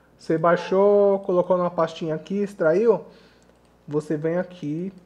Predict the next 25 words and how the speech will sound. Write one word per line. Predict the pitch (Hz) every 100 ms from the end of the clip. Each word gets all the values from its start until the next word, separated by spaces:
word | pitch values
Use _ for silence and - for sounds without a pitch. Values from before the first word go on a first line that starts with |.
| _ _ _ _ _ _ _ _ _ _ _
copia | 151 190 - 190 208 240 247 - _ _ _ _ _ _ _ _ _ _ _ _ _ _ _ _ _ _ _
e | 147
vai | 170
naquela | 190 196 196
pasta | 196 190 - 202
data, | 160 170 160 - 135
sabe? | - 185 156 135
Onde | 135 135
você | 143
colocou | 135 131
o | 131
tradutor. | 127 123 156 175 - - _ _
E | 202
vai | 214
excluir | 220 - 214 220
esses | 214 202
dois | 190 196
aqui, | 208 208 - 196 190 170 - - _ _
que | 160
vão, | 165 175
vão, | 175 180
vão | - 170 180 175 170 165
os | 175
antigos | 180 - 185
tradutores. | 185 190 190 190 170 165 147 -